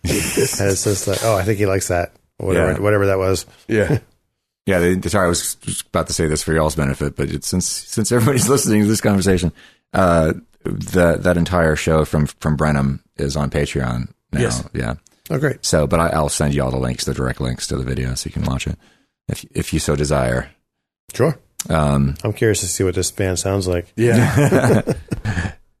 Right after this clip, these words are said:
Speaker 2: It's fun. It's,
Speaker 1: Other
Speaker 2: it's,
Speaker 1: than what I hear
Speaker 2: yeah.
Speaker 1: in my, in my, in my earbuds.
Speaker 2: Yeah. That's, that's, it's, it's, it's cool, the, the footage I saw. Um, I haven't watched the whole thing, but it's,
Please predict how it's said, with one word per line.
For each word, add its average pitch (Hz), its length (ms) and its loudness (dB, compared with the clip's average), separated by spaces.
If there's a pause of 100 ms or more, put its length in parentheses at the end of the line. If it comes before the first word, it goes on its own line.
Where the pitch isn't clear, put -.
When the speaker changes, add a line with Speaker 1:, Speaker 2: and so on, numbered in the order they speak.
(160)
Speaker 2:
It's 107 200 2
fun. 98 240 4
It's, 92 180 2
Speaker 1:
Other 120 100 4
Speaker 2:
it's, 120 80 4
Speaker 1:
than 110 60 2
what 110 100 4
I 110 60 4
hear 110 160 4
Speaker 2:
yeah. 98 320 2
Speaker 1:
in 95 60 0
my, 92 160 0
in - 60 0
my, - 60 -4
in 90 60 -2
my 90 120 -2
earbuds. 90 420 0 (420)
Speaker 2:
Yeah. 69 260 0 (680)
That's, 85 220 0
that's, 80 220 0
it's, 73 360 -2
it's, - 320 -4
it's 73 200 -4
cool, 67 340 0 (120)
the, 71 160 -4
the 67 120 -4
footage - 300 -4
I 69 60 -6
saw. 69 220 -4 (1200)
Um, 71 280 0
I 73 40 0
haven't 67 180 -2
watched 65 200 -2
the 69 60 -2
whole 65 140 -2
thing, 65 280 -4
but 64 100 -4
it's, - 280 -10